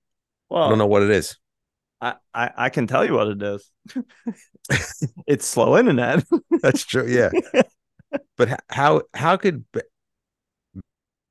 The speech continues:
Speaker 2: Benny's internet be so much faster in a, in a, like, an area he's at, I wanna say.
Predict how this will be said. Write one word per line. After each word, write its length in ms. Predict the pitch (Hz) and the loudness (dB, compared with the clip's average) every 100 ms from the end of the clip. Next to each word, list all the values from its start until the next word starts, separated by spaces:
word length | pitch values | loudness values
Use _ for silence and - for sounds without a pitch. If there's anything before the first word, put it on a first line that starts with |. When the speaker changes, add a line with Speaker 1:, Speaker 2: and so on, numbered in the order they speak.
| _ _ _ _ | _ _ _ _
Speaker 2:
Benny's 320 | 85 113 95 | -6 -4 -4
internet 280 | 95 87 85 | -6 -6 -8
be 220 | 87 82 _ _ _ | -8 -8 _ _ _
so 200 | - 113 | -4 0
much 160 | 113 - | 0 0
faster 540 | 90 82 - 78 73 _ | -4 -4 -6 -8 -8 _
in 140 | 82 | -6
a, 200 | 80 78 - _ _ _ _ _ _ _ - | -4 -6 -10 _ _ _ _ _ _ _ -4
in 160 | 90 | -2
a, 160 | 80 78 _ - _ - | -2 -4 _ -20 _ -8
like, 240 | 85 76 | -6 -4
an 100 | 87 | -4
area 320 | 67 90 80 | 0 0 0
he's 280 | 80 98 80 | -2 -2 -2
at, 220 | 76 - - | -6 -8 -8
I 100 | - | -8
wanna 180 | 78 - | -6 -6
say. 340 | - 73 - | -6 -6 -6